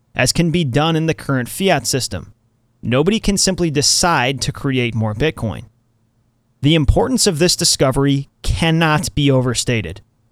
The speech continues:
Bitcoin accomplishes this perfect digital scarcity through a number of means.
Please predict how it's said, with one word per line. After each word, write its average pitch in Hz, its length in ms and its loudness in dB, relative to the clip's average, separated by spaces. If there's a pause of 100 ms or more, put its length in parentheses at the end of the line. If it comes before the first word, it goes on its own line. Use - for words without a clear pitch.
(400)
Bitcoin 240 420 2
accomplishes 139 800 0
this 135 200 2
perfect - 680 -4
digital 143 320 2
scarcity 113 600 -4 (180)
through 151 220 0
a 143 40 2
number 147 420 2
of 123 120 0
means. 113 500 -4